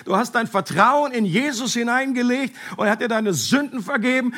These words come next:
und dann bist du im Himmel irgendwie, wenn, wenn das hier, wenn der Vorhang fällt. Das ist für viele Menschen das Evangelium. Aber das war nicht das Evangelium, das Jesus verkündet hat.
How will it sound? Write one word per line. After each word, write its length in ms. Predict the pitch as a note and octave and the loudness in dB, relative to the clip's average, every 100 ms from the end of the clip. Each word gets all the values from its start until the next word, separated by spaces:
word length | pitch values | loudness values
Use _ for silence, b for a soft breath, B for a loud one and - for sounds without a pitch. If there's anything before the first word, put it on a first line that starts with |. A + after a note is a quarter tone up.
| B | B
und 140 | - A3+ | -2 0
dann 120 | E3 | 0
bist 260 | D#4 - | -2 -2
du 60 | A#3+ | 0
im 200 | A3 G#3 | 2 2
Himmel 400 | D#3+ C4+ C#4+ C4 | 2 0 0 -2
irgendwie, 600 | B3 B3 B3 E3+ B3 A#3+ | 2 2 2 0 0 2
wenn, 260 | A#3+ A#3 F#3+ | 0 -2 -2
wenn 160 | B3 | 0
das 160 | A#3 - | 0 -2
hier, 260 | A#3 B3 C4 | -2 -4 -2
wenn 120 | A#3+ | -2
der 120 | A#3 | -4
Vorhang 500 | - A#3+ B3 G3+ A#3 | -2 -2 0 0 -2
fällt. 280 | A#3+ A#3+ - B B | 0 -2 -2 B B
Das 300 | G#3+ D4+ - | 0 2 0
ist 140 | - - | -6 -6
für 180 | G#3+ F#3+ | -4 -4
viele 360 | - D#4 C#4+ | 0 0 2
Menschen 440 | A#3 A#3+ - A#3 A3+ | 0 -2 -4 -4 -4
das 160 | A3 | -2
Evangelium. 880 | A#3+ - A#3 A3+ C4+ D#4 A#3 - - _ - _ _ _ _ _ _ _ _ _ B B B | -6 -2 -2 -2 -2 -4 -4 -6 -12 _ -20 _ _ _ _ _ _ _ _ _ B B B
Aber 140 | B3 C4+ | -2 -2
das 200 | C4+ C#4 | 0 2
war 100 | C4 | 2
nicht 360 | C#4+ F4+ - | 2 0 0
das 120 | C#4+ | -2
Evangelium, 680 | - A#3+ B3+ A#3+ B3+ B3+ B3 | 0 -2 0 0 0 -2 0
das 160 | A#3+ E3+ | -2 0
Jesus 400 | C4+ F4 C#4+ - | -2 -2 -4 -4
verkündet 600 | A3+ F3+ G3+ E3+ C#3 - | -4 -2 -2 -2 -6 -8
hat. 260 | F2+ - | -16 -18